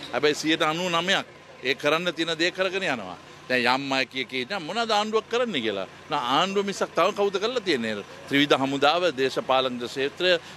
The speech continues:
රජ නිලධාරීන් මේ සියලු දෙනාම උදව් වෙන්න. හැබැයි එක්කෙනෙක් එහෙම මේ කතා කරලා තියෙනවා මෙන්න මේ, මේ, මේ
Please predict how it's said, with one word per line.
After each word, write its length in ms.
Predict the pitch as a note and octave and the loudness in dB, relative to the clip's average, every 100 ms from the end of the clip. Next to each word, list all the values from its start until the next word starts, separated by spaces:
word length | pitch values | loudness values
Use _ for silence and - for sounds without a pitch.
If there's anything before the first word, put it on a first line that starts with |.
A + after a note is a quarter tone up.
| - | 0
රජ 180 | A#2+ C3 C3 | 0 2 0
නිලධාරීන් 500 | B2+ C#3 C#3+ E3 E3+ | 2 2 2 2 -2
මේ 140 | D#3+ | -4
සියලු 400 | - - A3 B3+ | -2 -2 2 4
දෙනාම 260 | A#3+ G#3+ F3+ | 4 4 4
උදව් 200 | D3+ C3+ | 2 4
වෙන්න. 180 | A#2 G2+ F2+ - - | 0 -4 -8 -12 -6
හැබැයි 280 | C#3+ F#3+ F3+ | -2 0 0
එක්කෙනෙක් 340 | F#3 F#3 E3 | 0 -2 -2
එහෙම 160 | E3 F3+ | -4 -2
මේ 140 | F#3 | -2
කතා 300 | F3+ E3+ F3 | -2 0 0
කරලා 220 | E3 F3 | 0 -4
තියෙනවා 280 | E3 G3 A3 | -4 -6 -6
මෙන්න 140 | G3+ G3 G3+ - - - | -8 -6 -8 -10 -14 -2
මේ, 140 | F#3+ | 0
මේ, 200 | F#3+ F#3+ | 2 0
මේ 240 | E3 F3 | 0 2